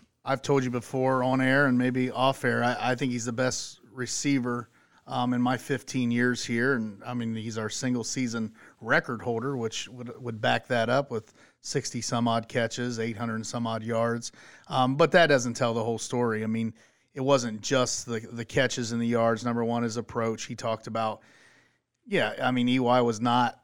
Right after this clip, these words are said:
as a freshman, sophomore, he was, he was a player, um, not probably on track to become the all-time leading receiver. And you asked him, you know, "How did it happen?" The thing about him is you can't quite put your thumb on, uh, you know, th-, he's not six-foot-five. He's not, uh,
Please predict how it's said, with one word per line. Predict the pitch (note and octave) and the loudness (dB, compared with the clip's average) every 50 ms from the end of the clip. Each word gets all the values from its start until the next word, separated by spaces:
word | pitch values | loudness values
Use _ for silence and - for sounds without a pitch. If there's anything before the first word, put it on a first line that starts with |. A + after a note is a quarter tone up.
| _ _ - | _ _ -10
as | C3 A#2 | -6 -6
a | A#2+ - | -6 -4
freshman, | - C3+ B2 A#2+ - - A#2 | 0 0 0 0 0 -4 -4
sophomore, | A2 - A2+ A2 G#2+ - - A#2+ B2 D#3 F3 | -4 -2 0 0 -2 -2 -4 -4 -2 -2 0
he | C#3 | -2
was, | B2+ C#3 B2 | -2 -4 -4
he | A#2+ C3 | -4 -4
was | D3 D3+ - D#3 - - | -2 -2 -4 -8 -10 -8
a | D3+ D3+ D3+ D3+ | -6 -4 -4 -4
player, | - - C#3 B2+ B2+ C3+ E3 E3+ - - - | -2 0 2 4 4 4 2 2 -2 -8 -4
um, | - C3 C3 B2 B2 A#2+ A2+ - - | 0 2 2 2 2 0 -2 -6 -8
not | B2 A2+ B2+ C3+ C3 C3 - - | -10 -4 0 2 2 2 0 -2
probably | - C3 B2+ B2 C3 B2 B2 | -2 -2 0 2 2 0 0
on | B2 - - B2+ B2+ B2+ A#2+ | -2 -2 -4 -2 0 0 0
track | A#2 - - B2+ B2 B2 - - | 0 0 2 2 2 2 2 -2
to | B2+ | -6
become | A2+ A#2+ A2 - C3+ D3 D#3 C#3 | -6 -6 -2 0 2 2 2 2
the | B2+ A#2+ | 0 2
all-time | A#2 A#2 A#2+ A#2 - B2+ A#2 A#2 A2+ A#2 | 2 2 0 0 0 -2 -2 0 0 0
leading | A#2 A#2 A#2 A2+ A2 | 0 0 0 0 -2
receiver. | A2 G#2+ - - - A#2+ A#2 B2 C#3+ D#3 - - - - - - _ _ | -2 -4 -6 -6 -4 -4 -2 -2 -2 -4 -6 -10 -20 -20 -20 -20 _ _
And | - B2 B2 | -6 -2 2
you | B2+ B2+ | 4 4
asked | B2 B2 A#2 - - | 4 4 2 0 -2
him, | C#3 B2+ A#2 A#2 A#2 A#2 - - | -2 0 0 0 0 -2 -4 -6
you | B2+ A#2 | -6 -6
know, | A2+ A2 | -6 -6
"How | G#2 - - C#3 C3+ C3+ C3 | -6 -4 0 2 2 4 2
did | B2+ B2 A2+ | 2 0 -2
it | A2 G#2 | -2 -4
happen?" | F#2 - C3+ C3+ D3+ D#3 - A#2+ A2 G#2+ G#2+ - _ _ _ _ _ _ _ _ _ _ _ _ _ | -4 -2 -2 0 0 -2 -2 -4 -4 -4 -6 -6 _ _ _ _ _ _ _ _ _ _ _ _ _
The | C#3+ | -10
thing | C3 - - A3 G3+ | -2 2 4 4 4
about | C#3 A#2 B2 A#2+ B2+ D3 D3 | 4 4 4 6 6 6 6
him | C3 B2 A#2+ | 6 4 4
is | A#2 A2+ G#2 - - - - _ _ _ _ _ _ | 2 2 0 -4 -6 -8 -10 _ _ _ _ _ _
you | - C3 A#2+ | -12 -12 -4
can't | - F#3 F3+ D3 | -2 -2 -2 2
quite | - D3+ C#3 B2+ - | 2 2 2 2 2
put | C#3+ A#2+ - | -2 -2 -2
your | B2 G#2+ | -4 -6
thumb | - - - C3+ B2 B2 A#2 | -6 -2 0 2 2 4 2
on, | A2 A2 G#2+ G#2+ A2+ | 0 0 -2 -4 -4
uh, | - - A#2 B2 | -6 -8 -8 -8
you | A#2+ A2+ A2+ | -6 -6 -6
know, | G#2+ G#2+ G#2+ G#2+ A2 A2+ | -4 -4 -4 -4 -4 -6
th-, | G2+ A2 A#2 A#2 B2+ A#2+ | -8 -12 -12 -10 -10 -8
he's | B2 A#2 | -6 -2
not | C#3 C3+ A#2+ - | -2 -2 -2 -2
six-foot-five. | - C3+ A#2+ - - - B2 G#2+ - - B2 A2+ A2+ A2 G#2+ G#2+ G#2+ A2 | -4 -6 -6 -8 -6 -6 -6 -6 -2 0 2 4 4 4 4 0 -2 -4
He's | A2+ A2 | -6 -4
not, | B2 A#2+ A2+ A2+ A2 - - | -2 -2 -2 -2 -2 -4 -4
uh, | B2+ A2+ A2+ A2 | -2 -2 -2 -2